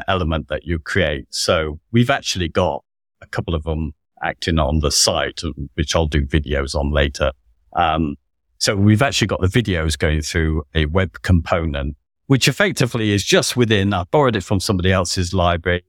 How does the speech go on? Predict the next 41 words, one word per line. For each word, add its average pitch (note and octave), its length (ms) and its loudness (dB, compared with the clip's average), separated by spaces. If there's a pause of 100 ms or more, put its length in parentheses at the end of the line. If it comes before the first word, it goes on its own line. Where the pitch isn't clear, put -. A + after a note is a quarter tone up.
(140)
And A2+ 320 0
all C#3 240 4
it G2+ 160 -2
is, E2+ 360 0 (160)
is F2 380 -2 (200)
a E2+ 340 0
custom G2 360 -2
element E2 420 -2
that D2 120 -2
says, E2 460 0 (200)
I - 40 -20
forgot - 200 -10
what E2+ 40 -6
it's A#2 100 -8
called - 260 -8
actually - 320 0
on E2 140 2
it. E2 100 2 (140)
It D2 120 -10
says, - 360 0 (180)
like, F2 280 0
YouTube D#2+ 560 0 (240)
embed D#2+ 320 2
or D#2 120 2
whatever. D#2+ 440 2 (480)
And G2 100 4
we're F#2 80 2
putting G2 320 0
that E2 280 0
in F2 120 -4
there. E2 240 0 (420)
And A#2+ 120 2
then A#2+ 140 2
this A#2+ 160 -2
JavaScript G#2 600 2 (140)
created - 320 0
by D#2 140 2
somebody D#2+ 340 -4
else D#2+ 340 -2 (180)
is F#2 380 0 (240)
acting A#2+ 380 0